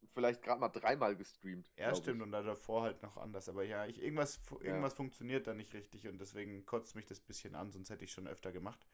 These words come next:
Speaker 2: Aber ja, ne, das, wie gesagt, das nervt einfach nur, wenn, wenn da nix,
Speaker 1: Ja.
Speaker 2: wenn's nicht läuft.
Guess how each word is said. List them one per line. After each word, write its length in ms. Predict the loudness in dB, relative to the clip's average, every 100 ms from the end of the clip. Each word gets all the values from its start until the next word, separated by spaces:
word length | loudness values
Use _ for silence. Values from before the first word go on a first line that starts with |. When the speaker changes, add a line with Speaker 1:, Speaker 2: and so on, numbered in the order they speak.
| -20 -20 -20 -20 -20 -20 _ -6
Speaker 2:
Aber 480 | 0 4 4 2 -2 -12 -16 -20 -14 -2
ja, 200 | 2 2
ne, 160 | -2 -10 -12
das, 260 | -8 -8 -8 -10
wie 100 | -2
gesagt, 300 | 2 2 0
das 140 | -4
nervt 260 | 0 0 0
einfach 240 | -4 -6
nur, 240 | -6 -6 -6
wenn, 260 | -8 -8 -10 -18 -10
wenn 180 | -6 -2
da 80 | -2
nix, 240 | -2 -4
Speaker 1:
Ja. 180 | -4 -4
Speaker 2:
wenn's 240 | -6 -8 -8
nicht 160 | -6
läuft. 380 | 0 0 0 -10